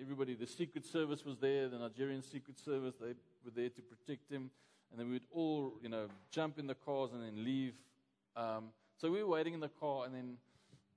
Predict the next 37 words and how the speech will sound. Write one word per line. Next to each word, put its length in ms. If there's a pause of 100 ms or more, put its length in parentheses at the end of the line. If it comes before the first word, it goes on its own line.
(180)
I 120
had 140
to 100
run 200
to 100
the 120
loo. 220
So 140
I 60
ran 300
inside 440
just 180
the 60
lobby, 320
then 200
the 180
hotel, 220
went 220
to 60
the 100
bathroom. 440
And 80
as 80
I 60
come 320
out, 260 (960)
uh, 140
Reinhard 260
Bonnke 220
was 140
coming 320
down 280
the 60
corridor 580 (320)
from 160
his 120 (120)
room. 220